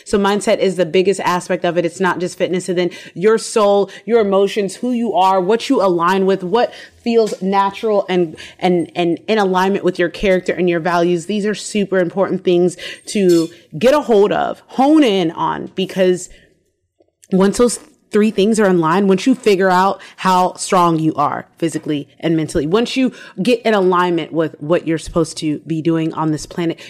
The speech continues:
you are unstoppable in every single aspect. So I'm gonna give you guys a few, uh, ten things that you can do to work on your personal development, ten tips that you can implement in your life that will help you get started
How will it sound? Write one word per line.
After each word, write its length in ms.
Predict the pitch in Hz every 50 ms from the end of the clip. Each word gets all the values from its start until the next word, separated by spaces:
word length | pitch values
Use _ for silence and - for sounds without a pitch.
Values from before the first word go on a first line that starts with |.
| -
you 280 | - 185 214 247 269 247
are 160 | - 247 240
unstoppable 840 | - 226 233 226 - - - - 226 208 214 - 196 175 185 185 180
in 220 | - 185 190 190 -
every 360 | - 226 220 202 175 165 202 185
single 320 | - - 220 202 196 185
aspect. 760 | - 151 180 185 175 - - - 175 156 143 - - - - _ _ _ _ _ _ - - - _
So 320 | - - 233 208 196 - -
I'm 80 | 202
gonna 140 | 233 269 285
give 120 | 277 285
you 120 | 262 277 254
guys 360 | 247 226 226 226 220 214 - - - - -
a 80 | - 185
few, 540 | 185 - - 247 254 254 254 254 254 247 233 - - - - -
uh, 200 | - 175 165 - - -
ten 260 | - 330 339 320 302
things 260 | 311 226 196 180 180
that 140 | 175 - -
you 160 | 226 254 269
can 180 | - 285 247 202
do 420 | 180 196 180 175 175 170 165 170 - - - _ -
to 520 | - - 196 180 175 175 175 175 165 - - - _
work 320 | - 160 165 214 226 220 226
on 200 | - 202 220 208
your 120 | 202 185
personal 380 | - - 202 196 196 - 196 185
development, 440 | 175 165 170 165 156 - 175 170 -
ten 240 | - 330 339 330
tips 460 | 311 - 254 170 160 - - - - - - - _ _
that 320 | - 190 185 170 165 - -
you 260 | 165 185 208 214 202
can 280 | 196 - 202 190 180 -
implement 440 | - 240 226 226 220 214 208 -
in 100 | - 190
your 140 | 180 180 180
life 340 | 170 180 208 220 233 247 -
that 140 | - 175 135
will 120 | 156 180 180
help 340 | 160 175 196 214 233 233
you 160 | - 190 196 180
get 160 | 180 170 -
started 460 | - - - 185 190 196 196 190 180